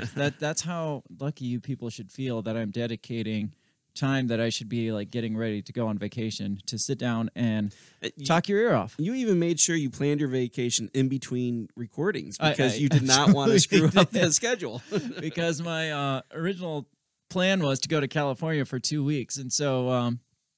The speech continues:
Speaker 1: when that didn't happen, I just bumped, knocked off a week. I'm like, "I'll just take a week of vacation." You were like,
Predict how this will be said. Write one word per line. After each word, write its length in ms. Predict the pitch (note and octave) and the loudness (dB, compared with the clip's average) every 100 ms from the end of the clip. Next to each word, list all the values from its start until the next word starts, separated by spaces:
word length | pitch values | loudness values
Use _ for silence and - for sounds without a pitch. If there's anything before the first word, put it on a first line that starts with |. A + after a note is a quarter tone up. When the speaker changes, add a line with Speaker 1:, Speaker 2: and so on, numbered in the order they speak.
| _ | _
Speaker 1:
when 420 | A#2+ C#3 C3 A#2+ - _ _ _ _ _ - | -2 0 0 -2 -6 _ _ _ _ _ -10
that 240 | C3+ C#3 | -2 0
didn't 240 | D3 C3+ G#2+ | 0 -2 0
happen, 340 | D#3 F#3 B2 | 2 2 2
I 120 | A#2+ | 0
just 200 | A#2 A#2 | 0 -4
bumped, 300 | - B2+ A2 _ | -2 -4 -4 _
knocked 380 | C#3 C#3 B2 - | -2 0 0 2
off 220 | D#3+ D3+ | 0 0
a 40 | B2 | -2
week. 160 | A#2 | -4
I'm 160 | C3+ D#3 | -4 -6
like, 160 | F3+ | -6
"I'll 100 | A3 F#3 | -4 -4
just 140 | D3+ | -2
take 140 | C#3 | -2
a 40 | A#2+ | 0
week 180 | C3 A#2+ | -2 -2
of 80 | |
vacation." 460 | G#2+ G#2+ A#2+ A2 A#2+ | -6 -4 -4 -2 0
You 80 | C3 | 0
were 60 | C3 | 2
like, 280 | B2+ B2 | 2 2